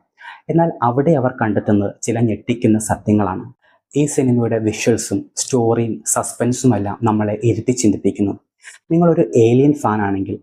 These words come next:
ഇത് എങ്ങനെ സ്റ്റാർട്ട് ചെയ്തു എന്ന് പ്രൊമിത്യൂസ് നിങ്ങൾക്ക് കാട്ടിത്തരുന്നു. എഞ്ചിനീയർമാരുണ്ടാക്കിയ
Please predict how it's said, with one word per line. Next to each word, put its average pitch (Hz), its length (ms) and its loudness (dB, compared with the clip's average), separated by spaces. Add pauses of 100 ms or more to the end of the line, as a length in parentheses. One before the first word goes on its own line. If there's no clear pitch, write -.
ഇത് 131 140 0
എങ്ങനെ 127 480 2
സ്റ്റാർട്ട് 120 440 -2
ചെയ്തു 113 440 0
എന്ന് 98 160 -2
പ്രൊമിത്യൂസ് 110 760 -2
നിങ്ങൾക്ക് 104 340 -4
കാട്ടിത്തരുന്നു. 98 520 -2 (680)
എഞ്ചിനീയർമാരുണ്ടാക്കിയ 113 1120 0